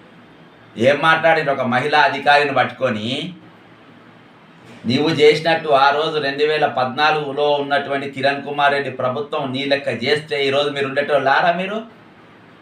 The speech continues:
నిన్ను నీ అయ్యని తీసుకుపోయి లోకల్ దొప్పితే ఉండేటో-, ఉండే వచ్చేదారా తెలంగాణ ఈరోజు?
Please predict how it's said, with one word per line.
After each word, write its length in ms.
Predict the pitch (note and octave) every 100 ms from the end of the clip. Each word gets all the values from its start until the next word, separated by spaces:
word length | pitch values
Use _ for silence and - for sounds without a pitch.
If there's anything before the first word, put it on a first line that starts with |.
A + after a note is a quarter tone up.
| - - - - - - - - - - - - - -
నిన్ను 200 | C3+ E3
నీ 160 | E3 D#3
అయ్యని 280 | D3 E3
తీసుకుపోయి 380 | D#3+ D#3 D#3+ D#3+
లోకల్ 420 | C#3+ D3 D#3 D#3
దొప్పితే 340 | C3 C#3 D3+ D#3
ఉండేటో-, 380 | C#3+ D3 D3+ C#3
ఉండే 200 | C3+ D3
వచ్చేదారా 580 | B2+ B2+ D3+ C#3 C#3+
తెలంగాణ 560 | E3+ E3 E3 E3+ F3 F3+
ఈరోజు? 400 | F3+ F#3 G3 A#3+